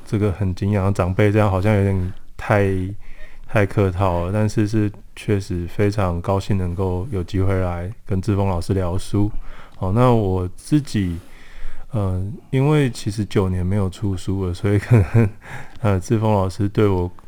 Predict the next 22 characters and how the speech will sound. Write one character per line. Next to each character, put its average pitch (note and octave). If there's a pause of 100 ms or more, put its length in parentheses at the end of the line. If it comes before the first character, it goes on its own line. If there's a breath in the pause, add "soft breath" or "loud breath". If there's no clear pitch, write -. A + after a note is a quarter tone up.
(120)
过 G2+
去 G2
会 G2
比 F2+
较 F#2 (300 soft breath)
没 A2
有 G#2
印 A2+
象 G2
一 G2
点， F#2
我 G2
觉 A#2+
得 A#2
这 A2+
也 G2+
是 G#2 (220)
很 E2+
人 F#2
之 G2+
常 F2
情。 -